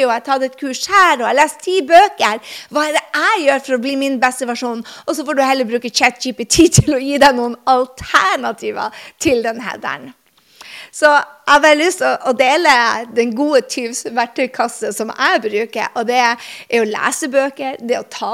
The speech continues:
kurs, det å være raus med delinger, raus med å gi kredit, det å være i en mastermind, være med i accountability-gruppe. Ehm, jeg bruker lydopptaket på min mobil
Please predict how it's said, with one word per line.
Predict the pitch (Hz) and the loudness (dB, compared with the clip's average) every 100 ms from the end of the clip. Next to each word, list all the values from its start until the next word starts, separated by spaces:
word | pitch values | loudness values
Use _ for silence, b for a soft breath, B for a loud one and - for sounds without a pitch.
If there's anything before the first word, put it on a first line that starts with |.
| 247 | -8
kurs, | - 254 254 262 B B _ | -8 -8 -6 -8 B B _
det | 240 220 - | 0 0 -2
å | 226 | 0
være | 226 226 220 214 202 190 | 2 2 2 -2 -4 -2
raus | 220 254 262 247 | 0 0 -4 -6
med | 220 202 | -6 -2
delinger, | 208 226 240 247 262 262 - 214 202 | 0 0 -2 0 0 -2 -4 -4 -2
raus | 214 240 - 220 | -4 -2 -4 -8
med | 214 | -8
å | 226 | -8
gi | 233 226 - | -8 -12 -10
kredit, | 247 226 226 285 311 - B B - | -2 -2 4 4 4 -4 B B -2
det | 240 226 | -2 -2
å | 214 | -4
være | 208 208 233 226 - | 0 0 0 -2 -2
i | 220 | -4
en | 196 214 | -4 0
mastermind, | 254 285 - 277 277 269 277 233 | 2 2 0 0 2 2 0 -2
være | 202 220 | -4 -4
med | 220 214 | -6 -6
i | 202 | -6
accountability-gruppe. | 202 214 214 233 202 277 277 254 269 233 269 277 269 262 262 B B - 220 | -8 -10 -10 -8 -4 -2 -4 -4 -6 -4 -4 2 4 4 -2 B B -4 -2
Ehm, | 208 214 214 214 | 0 -2 -6 -12
jeg | 220 254 262 | -6 -4 -4
bruker | 269 254 202 208 | -6 -4 -6 -6
lydopptaket | 214 247 262 - - 285 285 240 202 | -8 -6 -8 -8 -2 -2 0 -4 -6
på | 214 | -8
min | 226 247 226 214 202 - - | -6 -4 -4 -6 -10 -14 -8
mobil | 226 202 247 269 | -6 -4 -4 -4